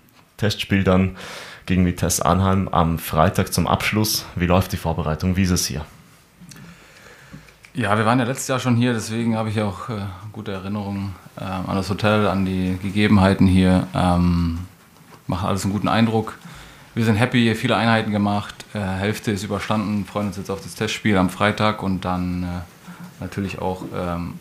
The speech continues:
Speaker 2: auf die normalen Wochen und dass die Bundesliga wieder losgeht und, äh, wir wieder im eigenen Stadion spielen können. Ähm,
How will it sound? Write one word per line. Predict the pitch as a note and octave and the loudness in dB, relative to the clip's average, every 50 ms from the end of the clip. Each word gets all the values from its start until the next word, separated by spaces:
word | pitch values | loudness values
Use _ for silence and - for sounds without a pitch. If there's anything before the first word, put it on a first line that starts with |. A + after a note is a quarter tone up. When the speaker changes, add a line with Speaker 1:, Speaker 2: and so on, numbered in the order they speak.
| - | -12
Speaker 2:
auf | - G#2 F#2+ - | -12 -12 -6 -2
die | G2 | 0
normalen | F#2+ F2+ F#2 F2+ F2 F2+ F2+ F2 | 2 4 6 6 6 6 6 4
Wochen | E2+ F2+ E2+ - - F#2 F#2 | 4 2 2 2 4 4 4
und | E2+ - F#2 F2 E2+ - | 4 2 0 -2 -2 -6
dass | - F2 - | -10 -14 -12
die | F2 | -12
Bundesliga | F2+ F#2+ F#2+ G2 F#2 - G2 F#2+ F#2 | -12 -12 -12 -12 -10 -10 -8 -4 -2
wieder | F2+ F2 F2 | 0 0 2
losgeht | F2 F#2 F2+ - - F#2+ F2 F2 F2 - | 2 0 0 0 0 2 2 2 2 0
und, | E2 E2+ E2+ E2+ - - - - - - - - - - - - - - - - - | -2 -2 -2 -2 -4 -10 -18 -18 -14 -14 -12 -12 -14 -14 -16 -16 -16 -18 -20 -8 -4
äh, | - G#2 F#2 F2+ F2 F2 F2 E2+ - - | -2 0 0 0 0 -2 -2 -6 -6 -6
wir | - G#2 F#2 | -4 0 2
wieder | G2+ A2 G#2 | 4 4 4
im | G2+ | 2
eigenen | G2+ G#2+ A2+ A2+ G#2+ | 2 0 0 0 0
Stadion | - - A#2 A2+ A2+ A2+ G#2 | 0 2 2 2 4 2 0
spielen | - - A2 G#2 F#2 | 0 0 0 -2 0
können. | - G#2+ G2 G2 G2 G2 G2 - - - | 0 2 2 2 2 0 0 -4 -8 -6
Ähm, | - G#2 F#2 F#2 F#2 F2+ F2+ F2+ F2+ F2+ F2+ F2 E2 | -4 -2 -2 -2 -2 -2 -2 -2 -2 -4 -4 -6 -8